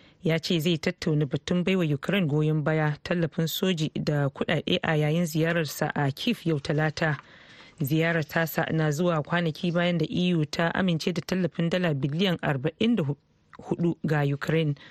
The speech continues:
Sannan Borrell ya ce zai yi amfani da wannan damar ya tattauna a kan yin gyararraki a Ukraine yayin da ƙasar take ƙoƙarin shiga ƙawancen E U. Kazalika yau Talata, shugaban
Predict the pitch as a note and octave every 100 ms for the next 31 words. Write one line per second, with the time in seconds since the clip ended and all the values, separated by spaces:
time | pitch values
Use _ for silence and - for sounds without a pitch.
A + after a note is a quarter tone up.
0 | - - - - - F3 E3 E3+ F3 F3
1 | D#3+ D#3+ F3 - F3 D3 F3+ E3+ - D3+
2 | D3+ D#3+ F3 D#3+ G3+ A3 D3 D#3+ D#3 D#3+
3 | C#3+ C3 C#3+ - - E3 D#3 F3 D#3 -
4 | E3+ F3+ D#3+ C#3 E3+ F3 D3 F3 - F#3+
5 | - C#3 C#3 - E3 C3+ D3 D#3+ F3 -
6 | E3 - E3+ F3+ - D#3 - D3 E3+ F#3+
7 | - D#3 D#3 D#3 D3 C#3 D#3+ D#3+ E3 D#3+
8 | D#3+ D3 - - - - - - - -
9 | - D3 E3+ F#3 - E3 A3 D#3+ D3+ D#3
10 | - D3 - - - - - - C#3+ C#3+